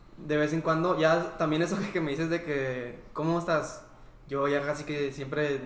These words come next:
nunca les digo que bien o nada, les digo, "Ah, pues me, ahí, ahí ando, ahí sigo, ahí estoy". Porque,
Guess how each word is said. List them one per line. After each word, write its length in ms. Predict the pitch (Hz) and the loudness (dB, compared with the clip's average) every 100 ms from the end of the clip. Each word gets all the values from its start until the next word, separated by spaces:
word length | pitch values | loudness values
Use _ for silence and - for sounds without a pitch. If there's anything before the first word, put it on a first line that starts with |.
| 123 | -8
nunca 380 | 127 143 139 143 | -6 -6 -2 -2
les 160 | 135 | -2
digo 180 | 127 139 | -4 -4
que 100 | 139 | -4
bien 300 | 127 131 139 | -2 -2 -2
o 60 | 131 | -4
nada, 240 | 131 131 | -4 -4
les 120 | 127 | -6
digo, 140 | 127 156 196 | -8 -10 -10
"Ah, 120 | 131 127 | -12 -10
pues 120 | 160 | -8
me, 260 | 147 143 143 | -6 -6 -4
ahí, 180 | 135 131 - - - | -6 -8 -14 -20 -14
ahí 160 | - 135 | -6 -4
ando, 200 | 127 127 | -2 -4
ahí 80 | 127 | -6
sigo, 240 | 139 127 | -8 -6
ahí 60 | 120 | -8
estoy". 260 | 117 123 123 - - - - | -6 -8 -8 -14 -20 -20 -10
Porque, 140 | 131 | -4